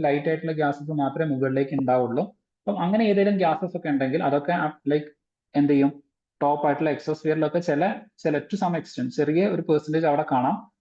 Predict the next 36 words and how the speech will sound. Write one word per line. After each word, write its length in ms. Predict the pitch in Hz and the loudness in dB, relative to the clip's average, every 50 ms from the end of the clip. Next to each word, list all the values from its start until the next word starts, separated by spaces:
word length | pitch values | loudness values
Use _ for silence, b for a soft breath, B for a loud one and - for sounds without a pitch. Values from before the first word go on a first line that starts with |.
| _ _ - - | _ _ -4 -2
അതൊക്കെ 200 | 180 220 220 233 214 | 0 0 0 0 0
പതുക്കെ 240 | 185 165 160 - 190 | 0 0 0 -2 -2
എന്ത് 100 | 175 160 160 | -2 2 2
ചെയ്യും, 160 | 160 156 156 147 143 | 2 2 2 0 0
ഔട്ടർ 160 | 139 147 143 - | 0 0 -4 -4
സ്പേസിലേക്ക് 440 | - 151 139 - - 156 151 147 147 135 | -2 -2 -2 -2 -2 -4 -2 0 0 0
അങ്ങനെ 180 | 139 147 175 160 135 | 0 0 0 0 -2
ലീക്ക് 200 | 131 127 131 - 123 | -2 -2 0 0 0
ആയി 80 | 123 123 123 | 0 0 0
പോകുന്നുണ്ട്. 400 | 117 113 113 110 110 110 107 107 - - _ _ _ - | -2 -2 -2 -2 -2 -2 -4 -6 -10 -16 _ _ _ -8
ഓക്കെ, 120 | - - 120 - - _ _ _ _ _ _ _ _ _ _ - | -6 -6 -6 -6 -10 _ _ _ _ _ _ _ _ _ _ -2
then 120 | 214 247 240 - - - - _ - 151 | 0 0 0 0 -4 -10 -16 _ -2 0
one 100 | 156 175 | 0 2
of 60 | 175 175 190 | 2 2 2
the 60 | 175 151 | 2 2
most 220 | 151 160 - - 165 | 0 0 -2 -2 -4
important 320 | 147 139 143 143 165 190 190 - - - 135 135 | -2 0 0 2 0 0 -2 -4 -6 -4 0 2
ഞാൻ 100 | 135 139 135 | 2 2 2
ഡിസ്കസ് 240 | 131 - - 147 143 - | 0 -2 -4 -6 -4 0
ചെയ്യാൻ 140 | 147 143 139 | 0 2 2
വിട്ടുപോയ 340 | 131 139 - 165 151 151 147 147 | 0 0 0 0 2 4 4 4
ഒരു 80 | 151 147 147 | 2 2 2
കാര്യമാണ് 360 | 135 131 135 135 131 143 180 170 135 | 2 2 2 2 2 0 0 0 0
weather 300 | 135 131 131 131 165 175 175 175 156 143 | 0 0 0 0 0 -2 -2 -2 -2 0
and 180 | 135 139 139 151 160 - | 0 0 0 -2 -2 -2
climate. 420 | 139 120 117 117 113 110 107 - _ _ _ _ _ _ _ _ _ _ _ _ _ _ _ _ _ _ - | -2 0 0 0 -2 -4 -6 -12 _ _ _ _ _ _ _ _ _ _ _ _ _ _ _ _ _ _ -6
ഓക്കെ, 140 | 143 - 123 - - - - _ _ _ - | -2 -2 -2 -2 -4 -10 -20 _ _ _ -2
weather 220 | 143 143 147 - - - 160 | 0 0 2 0 0 0 2
and 120 | 156 175 175 - | 2 2 4 4
climate. 320 | 131 113 110 107 104 - - - _ _ _ _ | 2 2 2 0 -2 -6 -10 -18 _ _ _ _
അപ്പൊ 120 | _ - 214 | _ 2 4
ഈ 20 | 202 202 | 4 4
വെതറും 320 | 196 180 185 220 247 247 247 | 4 4 4 4 4 4 4
ക്ലൈമറ്റും 400 | 202 185 175 175 185 180 196 196 185 | 2 2 2 2 2 2 0 0 0
തമ്മിലുള്ള 280 | 180 180 175 170 170 165 170 | 0 2 2 2 2 2 0
ഒരു 60 | 170 | 0